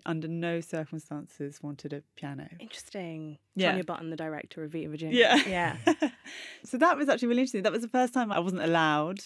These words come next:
Speaker 1: to use an instrument.
Speaker 2: Is that, like, really exciting for you? Or are you,
Speaker 1: Yeah.
Speaker 2: or is that when your brain, you know, when you're told not to think about something or do something, that you always wanna go to it?
Speaker 1: Well, that actually is in my character, definitely. <laughs> You sort of say, "I can't do something," I instantly want to go and do it.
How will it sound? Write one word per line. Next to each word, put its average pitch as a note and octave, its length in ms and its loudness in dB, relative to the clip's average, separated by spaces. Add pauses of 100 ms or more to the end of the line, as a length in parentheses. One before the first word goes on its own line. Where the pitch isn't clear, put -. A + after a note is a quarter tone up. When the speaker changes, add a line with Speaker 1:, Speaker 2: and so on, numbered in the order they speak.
Speaker 1:
to D3 340 2
use E3+ 360 0
an D3 60 -6
instrument. - 500 -12
Speaker 2:
Is C4 100 2
that, C#4+ 200 -2
like, C4+ 100 -2
really C4+ 160 2
exciting C4 520 2
for - 120 -10
you? D3+ 360 -2
Or F#3+ 80 6
are F#3+ 40 10
you, G#3+ 60 8
Speaker 1:
Yeah. G3+ 260 4
Speaker 2:
or G#3 160 8
is G#3 80 6
that G3 220 2 (260)
when G3+ 140 2
your G3 100 4
brain, G3 320 2
you G3 80 0
know, G3 80 4
when F#3 100 2
you're F3+ 100 0
told F#3+ 180 -4
not - 100 -8
to - 60 -18
think F#3 140 -4
about E3+ 240 -10
something F3 220 -6
or E3 60 -2
do F3 160 0
something, E3 360 -6
that D#3 120 -4
you A3+ 80 -6 (360)
always G3+ 280 2
wanna F3+ 120 -2
go F3+ 160 -2
to - 200 -10
it? D#2 180 -8 (100)
Speaker 1:
Well, C4+ 360 6 (100)
that B3+ 340 4
actually A#3 280 2
is A3 120 6
in G#3 80 0
my G3 120 2
character, F3 400 2
definitely. D4+ 480 10 (600)
<laughs> D4+ 60 4
You D#4+ 120 10
sort B3+ 200 -2
of A#3+ 60 -12
say, G#3 180 -2
"I G#3 40 -2
can't G3+ 220 -2
do F#3+ 100 0
something," D#3+ 200 -4
I D#3+ 60 -2
instantly E3 440 -8
want D#3+ 180 -8
to - 40 -18
go E3 100 -6
and D3 80 -6
do D#3 60 0
it. D3 140 -2